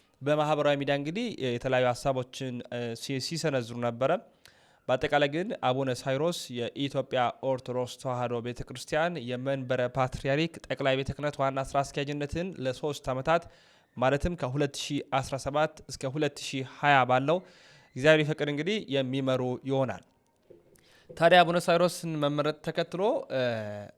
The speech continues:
የደገፉም አሉ፣ ውሳኔውንም ጥሩ ነው ብለው የደገፉ አሉ። እሳቸውን የእሱንም ሀሳብ እስቲ ላስደምጣችሁና እንመለሳለን።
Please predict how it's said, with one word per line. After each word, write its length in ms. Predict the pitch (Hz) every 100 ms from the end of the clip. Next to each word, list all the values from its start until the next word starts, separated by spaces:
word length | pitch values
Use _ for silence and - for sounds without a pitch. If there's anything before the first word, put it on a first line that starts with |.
| - 135
የደገፉም 640 | 147 151 135 147 151 180 175 - - 131
አሉ፣ 300 | 143 123 123 196 359 - - 123
ውሳኔውንም 640 | 123 131 147 135 131 135 160 -
ጥሩ 180 | - 147 147
ነው 120 | 131
ብለው 240 | 131 139 160
የደገፉ 400 | 131 131 135 139 143
አሉ። 140 | 117 104
እሳቸውን 460 | - 143 - 139
የእሱንም 440 | 123 123 156 147 135
ሀሳብ 360 | 127 - 165 170
እስቲ 180 | -
ላስደምጣችሁና 720 | 123 127 123 117 117 - 123 143
እንመለሳለን። 580 | 123 117 117 - -